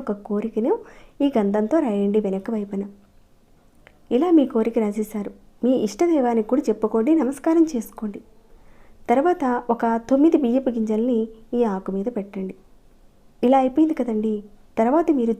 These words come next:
దేవుడికి ఆవు నెయ్యితో దీపారాధన చేసుకోండి. అంటే మీరు దీపారాధన చేయకముందే ఆకు మీద రాయడము ఇవన్నీ కూడా చేయాలి మీరు. తర్వాతనే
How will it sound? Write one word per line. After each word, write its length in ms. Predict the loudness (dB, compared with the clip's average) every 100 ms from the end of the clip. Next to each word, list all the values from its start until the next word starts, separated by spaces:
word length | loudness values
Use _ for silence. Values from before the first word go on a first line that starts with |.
| 2
దేవుడికి 420 | 4 2 0 -2 -2 -6 -2 2
ఆవు 140 | 4 4
నెయ్యితో 320 | 2 0 2 2
దీపారాధన 460 | 0 -2 -4 -4 -4
చేసుకోండి. 440 | -4 -6 -8 -8 -8 -14 -20 -20 _ -20 -20 _ _ -20 _ -20 -20 -20 -10 0
అంటే 180 | 2 4 4
మీరు 200 | 4 2 0 -4 -4
దీపారాధన 540 | -2 2 4 4 4 2 2
చేయకముందే 580 | 0 0 2 2 2 2 2
ఆకు 160 | 0 2
మీద 160 | 2 0 0
రాయడము 440 | 2 2 2 0 -2 -2
ఇవన్నీ 260 | 2 4 4
కూడా 120 | 2 0
చేయాలి 300 | -2 -2 -2 -4
మీరు. 160 | -6 -10 -20 -20 _ _ -6
తర్వాతనే 460 | -2 2 2 4